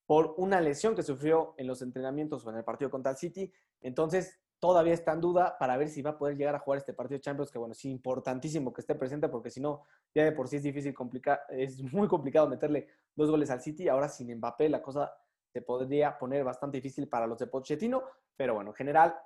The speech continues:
yo espero un gran partido, el P S G se va a lanzar adelante y bueno, el City va a tener que aprovechar el contragolpe, entonces probablemente va a ser un partido con muchísimas oportunidades, con muchísimas acciones por parte de los dos equipos, bueno, ya que sea mañana, por favor.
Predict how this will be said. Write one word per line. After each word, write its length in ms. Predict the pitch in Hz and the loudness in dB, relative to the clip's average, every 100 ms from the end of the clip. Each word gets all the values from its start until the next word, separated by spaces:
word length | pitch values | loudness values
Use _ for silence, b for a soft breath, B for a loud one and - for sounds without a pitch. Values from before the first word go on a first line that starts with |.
| _ | _
yo 80 | 147 | -6
espero 240 | 139 147 131 | -2 -2 0
un 60 | |
gran 160 | 135 127 | 0 0
partido, 320 | 127 - 165 | -2 0 0
el 60 | 156 | 0
P 80 | 139 | -6
S 140 | 127 | -6
G 80 | 131 | -6
se 100 | 127 | -4
va 60 | |
a 40 | 131 | -4
lanzar 220 | 120 127 | -2 -2
adelante 360 | 120 135 143 135 | 0 -2 -2 -4
y 40 | |
bueno, 160 | 113 107 | -4 -10
el 60 | |
City 200 | - 131 | -10 -4
va 60 | 127 | -4
a 40 | |
tener 160 | 123 120 | -6 -10
que 80 | 117 | -12
aprovechar 500 | 117 113 117 123 - _ _ _ | -8 -8 -4 -4 -6 _ _ _
el 140 | 123 | -6
contragolpe, 480 | 131 131 139 160 160 | -6 0 2 4 2
entonces 260 | 147 143 - | -2 -4 -4
probablemente 480 | 135 143 139 143 | 0 0 0 -4
va 80 | 139 | -6
a 40 | 139 | -6
ser 100 | 143 | -8
un 80 | |
partido 320 | 139 135 147 147 | -8 -4 -4 -2
con 180 | 151 165 | -6 -4
muchísimas 680 | 170 180 - 254 269 202 165 | -6 -6 -6 -4 0 -2 -2
oportunidades, 560 | 156 151 156 160 156 | -4 -4 -2 -2 -4
con 160 | 156 139 | -6 -8
muchísimas 420 | 139 190 175 135 | -6 -6 -4 -6
acciones 300 | 131 156 151 | -6 -6 -6
por 160 | 139 113 | -8 -6
parte 260 | 143 143 | -6 -6
de 40 | 120 | -8
los 100 | 120 | -8
dos 120 | 123 | -10
equipos, 420 | 127 123 127 - _ _ | -14 -10 -10 -12 _ _
bueno, 260 | 117 104 - _ _ _ - | -8 -8 -8 _ _ _ -2
ya 260 | 156 156 | -2 0
que 100 | 151 | -2
sea 180 | - 143 | -2 -2
mañana, 380 | 123 113 101 92 | -2 -8 -10 -12
por 140 | - | -14
favor. 260 | - 85 | -16 -16